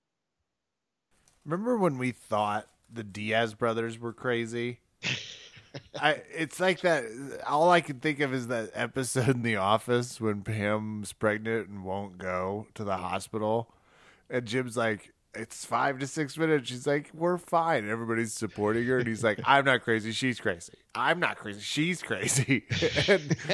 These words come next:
Speaker 2: <laughs>
Speaker 1: it kind of feels a lot like that. Like, the Diaz brothers have completely Freaky Friday Dana. Ten years ago, we're like,
Speaker 2: <laughs>
Speaker 1: "He's a businessman. These guys need to get their act together." Ten years later, we're like,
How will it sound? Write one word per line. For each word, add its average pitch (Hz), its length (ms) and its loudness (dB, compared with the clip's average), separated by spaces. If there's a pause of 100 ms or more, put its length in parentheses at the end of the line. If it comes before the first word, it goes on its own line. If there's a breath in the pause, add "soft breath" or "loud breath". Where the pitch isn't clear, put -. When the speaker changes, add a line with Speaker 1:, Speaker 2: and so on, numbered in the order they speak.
(160)
Speaker 2:
<laughs> - 340 -14
Speaker 1:
it 165 180 -2
kind 190 220 6
of 180 120 2
feels 175 480 4
a 147 100 6
lot 147 300 8
like 143 240 6
that. 139 300 6
Like, 135 240 4
the 127 100 0
Diaz 143 400 4
brothers 143 460 2
have 127 180 -4
completely 127 840 0
Freaky 127 560 -2
Friday 117 600 2
Dana. 107 640 -2 (280)
Ten 139 240 -2
years 139 300 2
ago, 127 220 4
we're 120 120 4
like, 107 200 2
Speaker 2:
<laughs> - 60 -2
Speaker 1:
"He's 160 280 2
a 131 80 2
businessman. 107 840 0
These 202 280 0
guys 104 480 4
need 117 140 -2
to 117 80 -4
get 113 160 0
their 110 140 0
act 123 240 2
together." 98 380 -4
Ten 131 280 0
years 123 200 -2
later, 123 220 4
we're 120 80 4
like, 101 240 2